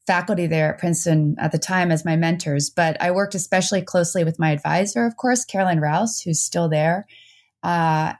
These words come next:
and, uh, has been inspiring all these years. Uh,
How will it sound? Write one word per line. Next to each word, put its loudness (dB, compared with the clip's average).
and, 0
uh, 0
has 0
been 0
inspiring 0
all 2
these -2
years. 0
Uh, 0